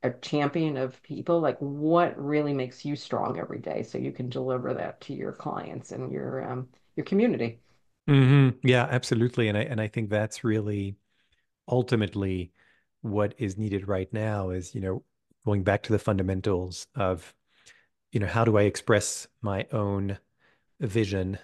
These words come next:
Speaker 2: uh, my own values? Um, and, and a lot of times those are the things that kinda go out the window when we're in a time of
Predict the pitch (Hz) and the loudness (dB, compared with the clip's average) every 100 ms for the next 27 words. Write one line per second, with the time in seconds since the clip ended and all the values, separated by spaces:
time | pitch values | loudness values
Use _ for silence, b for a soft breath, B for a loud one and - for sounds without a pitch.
0 | - 135 101 92 92 101 107 98 95 95 | -12 -6 -4 -4 -4 -4 -4 -2 -2 2
1 | 113 110 104 101 98 95 - - _ _ | 4 4 4 4 2 -2 -8 -14 _ _
2 | _ _ - 98 92 90 90 - - 110 | _ _ -8 -6 -6 -6 -8 -10 -4 -2
3 | 98 - 101 101 101 98 - 101 92 101 | -2 -2 -2 2 2 2 0 0 2 2
4 | 101 90 87 104 92 92 104 95 98 90 | 2 0 -2 -4 -2 -4 -4 0 2 2
5 | - 90 104 104 95 92 90 95 90 - | 0 0 2 2 2 0 -2 -4 -6 -6
6 | 95 92 87 | -4 -4 -4